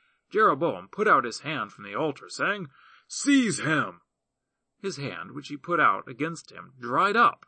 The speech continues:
so that he could not draw it back again to himself. The altar was also split apart,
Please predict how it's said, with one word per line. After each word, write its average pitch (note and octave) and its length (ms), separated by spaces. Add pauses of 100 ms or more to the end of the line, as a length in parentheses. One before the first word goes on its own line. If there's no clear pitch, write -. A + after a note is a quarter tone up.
so D3 160
that E3 80
he E3 80
could F3 160
not D3 340
draw B2 260
it B2+ 100
back C3+ 320
again G2+ 280
to A2+ 120
himself. A#2+ 580 (560)
The G3+ 140
altar C#3+ 400
was C#3+ 180
also E3 380
split F#3+ 360
apart, D#3+ 440